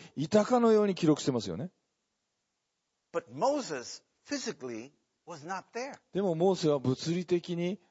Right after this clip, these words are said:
Speaker 1: あの場所にはいませんでした。
Speaker 2: Moses was born centuries later.
Speaker 1: モーセは何百年も後に生まれてます。
Speaker 2: How did he know about Joseph and the dreams and all what happened in Egypt and all that stuff?
Speaker 1: ヨセフの見た夢とかですね、エジプトで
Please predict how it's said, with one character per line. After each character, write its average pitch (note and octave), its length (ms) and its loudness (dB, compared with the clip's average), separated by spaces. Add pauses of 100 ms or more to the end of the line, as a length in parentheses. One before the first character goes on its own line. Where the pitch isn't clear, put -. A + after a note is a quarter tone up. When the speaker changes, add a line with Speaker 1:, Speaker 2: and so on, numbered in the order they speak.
(220)
Speaker 1:
あ A2+ 160 -4
の C#3 120 -2
場 C3+ 140 2
所 D3 140 -4
に D#3 80 -4
は A#2+ 80 0
い G2 100 -2
ま A#2+ 140 0
せ C3 140 -6
ん B2+ 40 -8
で G2+ 100 -12
し - 120 -16
た。 - 80 -20 (880)
Speaker 2:
Moses E3 400 -4
was B2 240 -10
born A2+ 380 -10
centuries D#3+ 580 -12
later. A#2+ 380 -6 (340)
Speaker 1:
モ E3+ 220 2
ー - 20 -6
セ D3 80 2
は C3+ 140 4
何 D3+ 320 0
百 A3+ 280 2
年 G#3+ 160 2
も F3 140 6
後 F3+ 180 2
に F#3 100 2
生 C#3 40 2
ま A#2+ 120 2
れ G2+ 60 -4
て E2+ 100 -12
ま D#2 120 -20
す。 - 180 -20 (1200)
Speaker 2:
How D#4+ 120 -4
did D4+ 100 -4
he B3+ 100 -4
know A#3 160 2
about F#3+ 260 0
Joseph D3+ 440 -4 (160)
and A2 140 -18
the G#2+ 100 -12
dreams B2 560 -8
and G2+ 140 -12
all D#3+ 180 0
what C#3+ 160 -6
happened D3 280 -2
in C3+ 120 -12
Egypt C#3 360 -12
and G2 100 -16
all G#2 100 -8
that F2+ 140 -10
stuff? - 240 -20
Speaker 1:
ヨ B2+ 180 2
セ B2+ 180 0
フ B2+ 120 -8
の A#2+ 160 0
見 B2 160 -4
た B2 160 2
夢 A2+ 420 0
と B2+ 140 0
か G2 100 0
で A#2 120 -2
す A2+ 100 -8
ね、 B2+ 160 0
エ A#2 60 -2
ジ A#2+ 120 0
プ - 120 -12
ト C3 100 0
で B2 100 4